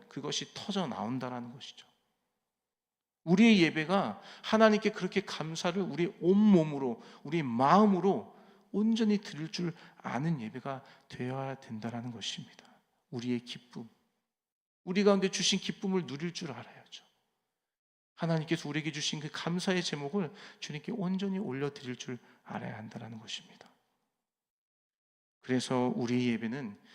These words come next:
기쁨의 축제가 되어야 합니다. 오늘부터 우리 안오이고 일 차 집회를 시작하여서 다음 주에는 이 차 집회,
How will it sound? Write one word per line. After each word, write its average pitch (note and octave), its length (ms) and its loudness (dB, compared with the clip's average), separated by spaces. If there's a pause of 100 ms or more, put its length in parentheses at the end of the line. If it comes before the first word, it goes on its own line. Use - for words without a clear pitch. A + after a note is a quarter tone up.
(160)
기쁨의 A#2 540 -2
축제가 - 520 -8
되어야 G#2+ 260 -10
합니다. G#2+ 400 -20 (1300)
오늘부터 D3+ 1000 -2 (380)
우리 C3+ 120 -2
안오이고 B2 720 -2 (300)
일 D#3+ 120 -4
차 D3+ 180 -2
집회를 A#2 400 -6
시작하여서 B2 880 -8
다음 A#2+ 260 -4
주에는 A2+ 340 -4
이 B2 140 -8
차 - 140 -6
집회, - 400 -14